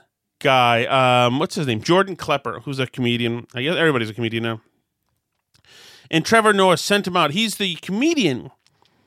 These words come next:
to cover the Trump rallies, you know? So this is man on the street stuff. And usually, usually you'd, um, you know, you, you put, you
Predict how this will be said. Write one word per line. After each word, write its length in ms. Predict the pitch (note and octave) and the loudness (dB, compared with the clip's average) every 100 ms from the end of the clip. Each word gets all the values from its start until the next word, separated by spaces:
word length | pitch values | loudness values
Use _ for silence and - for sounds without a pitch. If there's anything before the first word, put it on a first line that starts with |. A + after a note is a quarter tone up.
| _ _ _ | _ _ _
to 240 | - E3+ C#3 | 2 2 2
cover 600 | - B3+ A#3 G#3+ G3 F3 _ _ _ _ _ - | 4 4 6 4 4 -2 _ _ _ _ _ -6
the 80 | D3 | -2
Trump 340 | G3+ G3 D#3+ | 0 -2 2
rallies, 600 | C3+ A#2+ A2 G#2+ A#2 - | 2 2 0 -4 -10 -16
you 120 | C#3+ D3 | -6 0
know? 140 | D#3 | 0
So 300 | D#3+ E3 C#3+ _ | 2 0 -2 _
this 160 | F#3 A3+ | -8 -6
is 100 | B3 | -2
man 240 | G3 F3+ | 0 2
on 120 | F3 D3+ | 2 -2
the 80 | C3 | -6
street 340 | - C3 C3 | -6 -6 -6
stuff. 300 | - A#2+ A2+ | -4 -4 -4
And 100 | D3 | -4
usually, 640 | G#3 A3+ F3+ D3 B2 A#2 A2+ _ _ _ _ _ _ - | -2 0 0 0 0 -2 -10 _ _ _ _ _ _ -6
usually 320 | E3 D#3 C3+ | -4 -2 -2
you'd, 400 | B2 B2 A#2 B2+ | -2 -2 -2 0
um, 560 | A#2+ A2+ A2+ A2 A2 - | 2 4 2 0 -6 -12
you 140 | - G#3+ | -4 -2
know, 180 | B2 | -2
you, 220 | A2 D3 C#3 | -2 -8 -8
you 160 | - D3 | -10 -10
put, 240 | - F#3 _ _ _ _ | -6 -8 _ _ _ _
you 200 | E3+ | -6